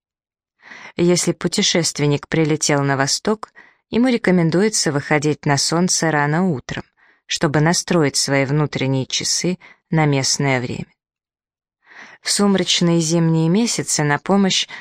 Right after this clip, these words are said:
придёт мощная электрическая лампа, которая своим светом пробуждает активность мозга, заставляет проснуться и почувствовать себя бодрым и работоспособным. При перемещении на запад яркий световой поток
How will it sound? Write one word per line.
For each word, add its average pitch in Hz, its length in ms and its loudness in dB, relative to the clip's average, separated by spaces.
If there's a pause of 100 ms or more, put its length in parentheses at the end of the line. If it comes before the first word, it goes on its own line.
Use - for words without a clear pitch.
(200)
придёт 233 340 0
мощная 190 540 2
электрическая 190 880 0
лампа, 135 480 -4 (360)
которая 196 360 0
своим 170 300 2
светом 170 580 0
пробуждает 151 680 0
активность 170 680 -2
мозга, 131 460 -2 (420)
заставляет 156 600 0
проснуться 170 760 -2 (360)
и - 220 -4
почувствовать 185 640 0
себя 151 300 2
бодрым 165 500 0 (240)
и 170 80 0
работоспособным. 147 1200 -2 (1800)
При 202 160 4
перемещении 190 840 2
на 175 160 2
запад 196 440 -2
яркий 165 420 0
световой 151 560 0
поток 147 500 -4